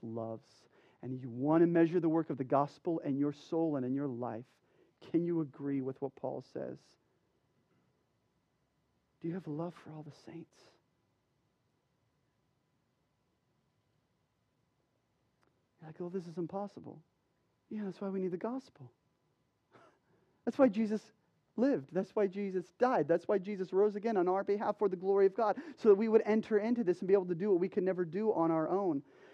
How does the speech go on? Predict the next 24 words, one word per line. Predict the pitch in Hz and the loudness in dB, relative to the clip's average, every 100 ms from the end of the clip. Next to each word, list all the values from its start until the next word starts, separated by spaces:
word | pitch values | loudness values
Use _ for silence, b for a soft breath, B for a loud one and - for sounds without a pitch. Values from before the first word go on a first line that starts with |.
| b - | b -2
The | |
Colossians | - - 233 247 247 180 | -2 4 6 6 2 0
loved | 180 180 175 | 4 6 6
one | 170 165 | 4 4
another. | 156 139 131 | 4 4 2
In | 143 | 2
fact, | 160 185 | 4 6
it | 196 | 4
was | 190 | 6
so | 233 220 | 6 8
evident | 208 214 202 | 8 6 6
that | 175 170 | 4 4
Paul | 202 185 | 6 6
heard | 160 202 214 | 6 4 6
about | 170 139 | 6 4
it | 139 139 | 4 0
from | 151 | -2
Epaphras, | 135 - 185 185 127 131 | 0 -2 -2 -2 -4 -4
if | 147 139 | -6 -4
you | |
notice | 131 131 - | -4 -4 -4
in | |
verse | 135 131 | -6 -4
seven, | 139 123 135 | -2 -2 -4